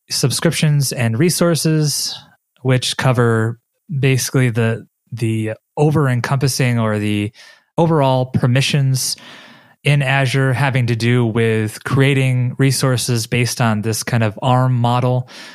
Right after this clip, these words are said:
which is kind of this resource model that Azure is following.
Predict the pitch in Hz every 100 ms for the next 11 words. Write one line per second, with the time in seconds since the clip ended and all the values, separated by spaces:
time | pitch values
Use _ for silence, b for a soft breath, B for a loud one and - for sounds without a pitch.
0 | B - 127 131 113 - 123 110 110 -
1 | 120 139 127 143 127 127 117 117 117 113
2 | 117 117 117 117 127 117 113 - 113 110
3 | 107 - - 120 117 113 113